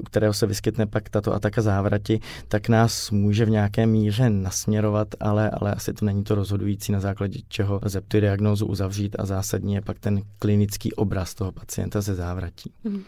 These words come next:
Speaker 2: Pane doktore, eh, vy jste mluvil o tom, že se k vám dostávají pacienti, kdy kromě těch závrativých stavů ještě mají nějaké poruchy sluchu.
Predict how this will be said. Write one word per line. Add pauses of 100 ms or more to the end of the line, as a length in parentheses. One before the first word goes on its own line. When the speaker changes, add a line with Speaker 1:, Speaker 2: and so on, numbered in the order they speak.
(360)
Speaker 2:
Pane
doktore,
eh,
vy
jste
mluvil
o
tom,
že
se
k
vám
dostávají
pacienti,
kdy
kromě
těch
závrativých
stavů
ještě
mají
nějaké
poruchy
sluchu.